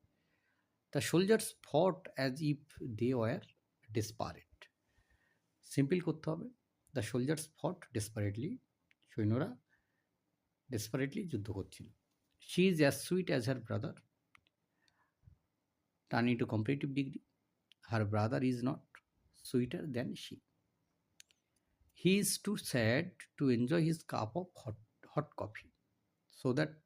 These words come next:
দিয়ে রিরাইট করতে হবে। তাহলে he is so sad that he cannot enjoy his cup of hot coffee। সে এতটা দুঃখিত যে সে তার হট কফিটাকে উপভোগ করতে পারেনি। No sooner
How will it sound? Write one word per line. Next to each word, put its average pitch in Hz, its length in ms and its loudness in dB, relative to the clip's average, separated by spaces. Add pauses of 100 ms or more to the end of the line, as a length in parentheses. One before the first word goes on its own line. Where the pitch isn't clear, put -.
(120)
দিয়ে 160 140 2
রিরাইট 110 360 0
করতে 110 280 -8
হবে। 107 140 -2 (680)
তাহলে 110 160 0
he 135 240 4
is 135 80 -2 (560)
so 185 160 4 (120)
sad 110 160 0 (120)
that 135 160 -4 (120)
he 147 200 -2
cannot 107 320 -2
enjoy 113 320 -2
his 123 180 -4
cup 104 320 -12
of 185 80 -4
hot 107 300 -8
coffee। - 220 -18 (520)
সে - 140 -2
এতটা 135 260 2
দুঃখিত 127 480 0
যে 110 160 0
সে 110 120 -6
তার 147 180 -4 (260)
হট 113 260 -2
কফিটাকে 120 480 -2
উপভোগ 120 460 -2
করতে 147 200 -10
পারেনি। - 340 -18 (1600)
No 151 80 8
sooner 180 280 4